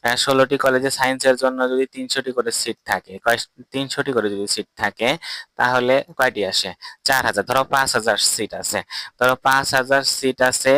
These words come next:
তারপর হচ্ছে, আহ, পাঁচ হাজার সিট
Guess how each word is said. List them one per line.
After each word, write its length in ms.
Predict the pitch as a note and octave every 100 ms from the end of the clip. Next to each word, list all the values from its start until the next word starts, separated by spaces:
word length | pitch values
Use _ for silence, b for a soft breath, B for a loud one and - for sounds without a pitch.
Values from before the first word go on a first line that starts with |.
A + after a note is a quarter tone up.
| D#3
তারপর 500 | - A#2 A2+ - A#2 B2
হচ্ছে, 480 | C3 B2+ - - C#3 C#3+ E3 B B -
আহ, 260 | A2 A2 G#2 -
পাঁচ 260 | B2+ B2+ C3
হাজার 260 | C3 B2 C3+
সিট 340 | C3 D3+ D#3